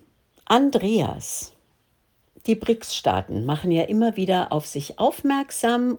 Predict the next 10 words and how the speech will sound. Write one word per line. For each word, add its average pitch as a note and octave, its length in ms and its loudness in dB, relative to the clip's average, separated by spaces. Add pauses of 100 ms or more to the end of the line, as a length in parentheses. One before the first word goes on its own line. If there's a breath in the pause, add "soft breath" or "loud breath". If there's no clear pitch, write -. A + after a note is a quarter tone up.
und F#3 300 0
die A3 180 0
haben G3+ 320 0
jetzt E3+ 580 -2
eine D3+ 240 0
schrittweise D#3 840 0
Abkehr D3 760 0
vom C#3+ 340 -2
U-S-Dollar F#3+ 920 0
angekündigt. G#3+ 1040 -2